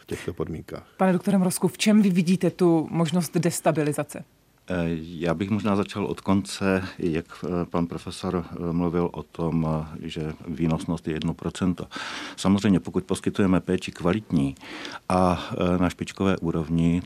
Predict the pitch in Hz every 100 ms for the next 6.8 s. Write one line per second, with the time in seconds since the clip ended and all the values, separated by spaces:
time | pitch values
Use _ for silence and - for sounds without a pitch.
0 | - 78 - 82 85 82 - 90 82 -
1 | 87 82 85 82 82 85 82 87 78 64
2 | - - - - - - 90 98 98 87
3 | - - 85 90 - 85 85 92 92 85
4 | 85 82 87 82 87 85 87 - 82 85
5 | - 90 90 - - 82 - - 82 85
6 | - 78 80 90 85 85 85